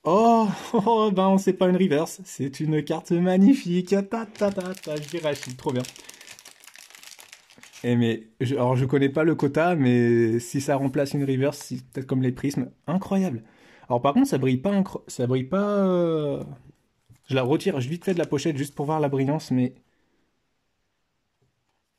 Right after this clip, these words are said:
c'est un peu, un peu, euh, granuleux là, enfin un peu comme les full art, mais beaucoup moins qu'une full art.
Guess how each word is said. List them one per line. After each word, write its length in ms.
c'est 180
un 140
peu, 520
un 140
peu, 340
euh, 640
granuleux 440
là, 60
enfin 180
un 60
peu 120
comme 160
les 80
full 180
art, 160
mais 420
beaucoup 280
moins 140
qu'une 160
full 200
art. 120